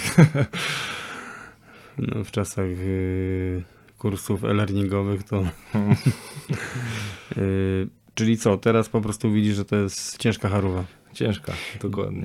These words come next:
Speaker 2: Dzisiaj mamy, y, taki, takie zebranie, y, żołnierzy, którzy udzielają wywiad, y, można powiedzieć, po rehabilitacjach. Chyba, nie wiem, jakąś spółkę tutaj utworzyliście, bo jesteś kolejnym operatorem, który miał przerwę w szkoleniu bazowym.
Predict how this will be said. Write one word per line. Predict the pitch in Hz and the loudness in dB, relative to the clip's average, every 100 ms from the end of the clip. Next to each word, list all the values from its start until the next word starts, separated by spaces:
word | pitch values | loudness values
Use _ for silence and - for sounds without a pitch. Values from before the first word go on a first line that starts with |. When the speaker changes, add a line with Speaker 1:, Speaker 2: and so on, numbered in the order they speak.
| 107 | -2
Speaker 2:
Dzisiaj | 107 107 113 | 0 2 4
mamy, | 110 110 110 107 107 104 104 | 6 6 4 4 4 2 0
y, | 110 113 107 107 | -4 -4 -4 -6
taki, | - 107 110 104 | -6 -4 0 0
takie | 107 - | -2 -2
zebranie, | 107 110 101 107 104 104 101 - 113 107 107 - - - - 117 | 0 2 2 2 2 2 0 -4 -6 -6 -6 -8 -10 -10 -10 -4
y, | |
żołnierzy, | 107 104 104 101 | 0 2 2 0
którzy | - 101 101 | -4 -2 -2
udzielają | 104 104 107 107 | 0 0 2 2
wywiad, | 107 101 104 98 - 104 | 0 0 0 -2 -6 -4
y, | 98 101 | -2 -2
można | 98 101 104 | -2 -2 -2
powiedzieć, | - 98 101 101 - - - - | -2 -2 0 -2 -4 -12 -20 -8
po | - | -4
rehabilitacjach. | 107 104 104 107 107 - 98 - | -2 -2 -2 0 -2 0 -2 -2
Chyba, | - 104 101 | -4 -2 0
nie | 101 | 0
wiem, | 98 | 0
jakąś | 98 - 101 | -2 -4 -8
spółkę | - 120 104 | 0 2 2
tutaj | 104 113 101 | -2 -2 -4
utworzyliście, | 95 104 98 92 - 104 107 - - - - | -2 -2 -2 -4 -4 -4 -4 -6 -16 -18 -8
bo | - | -4
jesteś | 107 110 92 | -2 -2 0
kolejnym | 110 110 110 | 4 4 4
operatorem, | 107 107 104 101 110 113 | 2 2 0 0 0 0
który | 104 110 110 117 117 | 0 0 4 4 6
miał | 110 107 | 6 4
przerwę | 104 117 107 107 107 | 2 2 2 2 2
w | |
szkoleniu | - 107 104 104 | 0 0 2 2
bazowym. | 101 95 95 | 2 0 -4